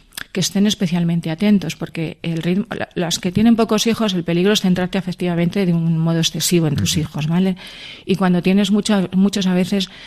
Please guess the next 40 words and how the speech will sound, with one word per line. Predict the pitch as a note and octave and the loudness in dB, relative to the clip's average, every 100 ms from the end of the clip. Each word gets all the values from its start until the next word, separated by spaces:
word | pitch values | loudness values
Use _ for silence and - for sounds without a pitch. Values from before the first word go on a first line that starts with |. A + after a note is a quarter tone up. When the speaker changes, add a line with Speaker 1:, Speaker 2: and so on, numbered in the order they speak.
| - | -6
Speaker 1:
no | F#3 F#3 | 2 4
darte | G#3 G#3 | 4 0
cuenta | G3 G3+ G3 | 2 2 4
de | |
las | F#3+ F3 | 2 2
necesidades | E3 E3 E3+ E3 F3+ | 0 0 0 2 2
específicas | F#3 F#3 F#3 F#3+ F3+ F3+ | 0 -2 -2 -4 0 0
de | E3+ | 0
cada | E3+ E3+ E3+ | 0 -2 0
cual | F#3 F3+ | 0 2
y | D#3 | 2
no | E3 | 0
crearles | E3 E3 E3+ - | 0 0 0 0
el | D#3+ | 0
espacio, | D3+ - G3 - G3+ G3 G3 - | 0 2 0 2 4 4 2 2
este, | G3 - - F#3 - - - | 0 2 0 -2 -4 -20 -8
exclusivo, | - - F3 D#3+ G3 F#3 | -4 -2 0 0 0 0
sobre | E3+ D#3+ | 0 -2
todo | D#3+ F3+ | 0 2
en | |
momentos | F#3+ F#3 F#3+ F#3 - | 4 4 2 2 -2
que | E3+ | -4
están, | E3 - F3+ F#3 - - - - - | -6 0 0 0 -4 -20 -20 -20 -2
tienen | F#3+ | 2
sus | F#3 D#3+ - | 2 0 -2
crisis, | G3 G#3+ G3 D#3+ | 0 0 0 -2
que | |
están | D#3+ - E3+ | -4 -4 -4
sufriendo, | F#3 - G3+ G3 G#3+ - - - - - - | -2 2 4 4 2 -4 -18 -20 -20 -20 0
eh, | F3+ F3+ E3 - | 2 2 0 -4
donde | E3 F3+ F3+ E3+ E3+ E3 - | 0 2 4 4 2 0 -2
ellos, | F#3 F#3+ G3 G3+ - | 0 2 0 -2 -2
eh, | F#3 F3 E3+ E3+ | 0 0 0 -2
se | - | -2
sienten | C4 G3 G3 G#3 | 0 0 2 2
queridos | G3 F#3+ F#3+ F#3 | 0 0 0 0
así, | F3 D#3 G3 | 0 0 2
de | F3 | 4
un | F#3 | 6
modo | F#3+ G3 G3 | 4 2 0